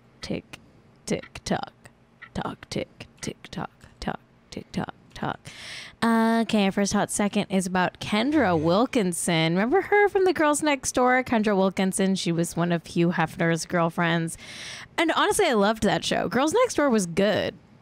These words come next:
as hell. I loved that reality show. And also, one of my favorite celebrity memoirs came out of that show, Holly Madison's book, Down the Rabbit Hole.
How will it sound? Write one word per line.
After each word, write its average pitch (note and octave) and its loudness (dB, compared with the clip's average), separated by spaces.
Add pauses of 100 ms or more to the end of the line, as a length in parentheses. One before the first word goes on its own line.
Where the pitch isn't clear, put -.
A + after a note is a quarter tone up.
as F#3 0
hell. F#3+ 0 (280)
I G3+ -4
loved F#3 2
that E3+ 2
reality E3 2
show. E3+ 2 (460)
And C4+ 2
also, C#4+ 2 (1000)
one F3+ 2
of G3+ 2
my G#3+ 2
favorite A3 0
celebrity C#4 2
memoirs C#4 4 (160)
came B3+ 2
out A3+ 2
of A3 0
that G#3+ 2
show, G3+ 2
Holly G3+ 4
Madison's G3+ 2
book, B3+ 0
Down G3+ 4
the G3 2
Rabbit C#4+ 2
Hole. B3+ 4